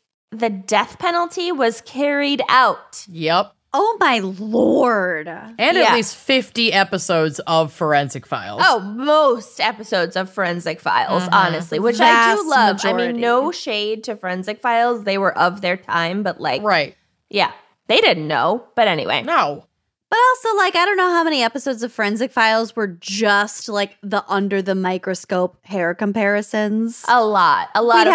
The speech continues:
Speaker 3: have to look
Speaker 1: fibers
Speaker 3: into
Speaker 1: in
Speaker 3: that.
Speaker 1: hair, as we said.
Speaker 2: Yeah.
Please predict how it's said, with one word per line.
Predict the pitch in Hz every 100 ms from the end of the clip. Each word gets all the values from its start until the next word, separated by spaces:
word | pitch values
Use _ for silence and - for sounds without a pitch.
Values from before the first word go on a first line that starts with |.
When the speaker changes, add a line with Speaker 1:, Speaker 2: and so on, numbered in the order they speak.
| 277
Speaker 3:
have | 196
to | 220
look |
Speaker 1:
fibers | 196 180
Speaker 3:
into | 185
Speaker 1:
in | 190
Speaker 3:
that. |
Speaker 1:
hair, | 180 151 -
as | 180 180
we | 98 147
said. | 143
Speaker 2:
Yeah. | 131 123 127 110 82 76 80 67